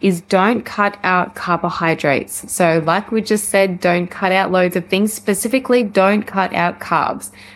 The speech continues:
And I won't go into huge amounts of detail because I do have an episode all about carbs already. So go back and listen to that if you haven't already.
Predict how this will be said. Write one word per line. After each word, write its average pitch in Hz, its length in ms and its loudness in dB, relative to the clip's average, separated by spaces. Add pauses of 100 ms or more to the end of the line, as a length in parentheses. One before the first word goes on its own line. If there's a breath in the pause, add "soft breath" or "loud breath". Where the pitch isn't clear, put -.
(160 loud breath)
And 202 260 2
I 196 80 2
won't 214 260 2
go 254 140 2
into 226 240 0
huge 208 280 -2
amounts 196 280 0
of 175 100 -2
detail 170 400 2
because 170 260 -4
I 170 100 2
do 175 180 0
have 170 160 -2
an 170 120 -6
episode 180 640 0
all 196 300 2
about 190 320 0
carbs 165 480 0
already. 165 500 2
So 185 240 0
go 170 280 2
back 202 260 -2
and 160 240 -2
listen 165 320 -2
to 180 140 -2
that 170 280 0
if 180 140 -6
you 170 80 -2
haven't 170 320 -2
already. 165 580 2